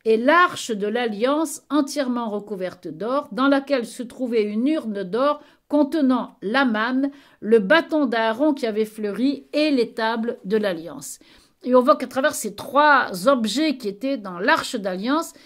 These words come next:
c'est l'annonce évidemment du Seigneur Jésus. Vous avez la manne, c'est l'Eucharistie, vous avez le bâton d'Aaron qui fleurit,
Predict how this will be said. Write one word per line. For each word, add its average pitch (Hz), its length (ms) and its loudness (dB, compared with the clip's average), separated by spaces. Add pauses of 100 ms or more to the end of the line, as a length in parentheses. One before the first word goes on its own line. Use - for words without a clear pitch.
(120)
c'est - 240 -2
l'annonce 269 500 2
évidemment 226 560 -2
du 247 240 -2
Seigneur 247 560 0
Jésus. 220 560 -4 (420)
Vous 233 300 -2
avez 233 500 0 (280)
la 254 200 2
manne, 240 640 2
c'est 285 220 -2
l'Eucharistie, 214 640 -4
vous 254 220 0
avez 294 160 4
le 254 140 4
bâton 330 600 0
d'Aaron 262 560 4
qui 247 200 -6
fleurit, 285 640 0